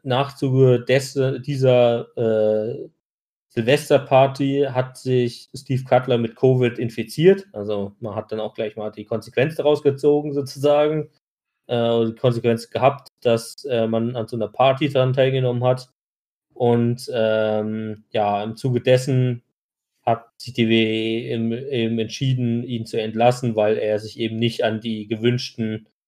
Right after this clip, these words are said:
äh, Verhaltensregeln gehalten hat, dass man eben aktuell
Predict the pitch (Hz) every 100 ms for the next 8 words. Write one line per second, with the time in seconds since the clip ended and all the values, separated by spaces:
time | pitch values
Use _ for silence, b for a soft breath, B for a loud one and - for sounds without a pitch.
0 | _ _ _ - 110 104 104 101 113 117
1 | 117 110 - 113 113 107 101 113 113 110
2 | - 104 - 110 110 107 110 113 120 -
3 | - 131 110 110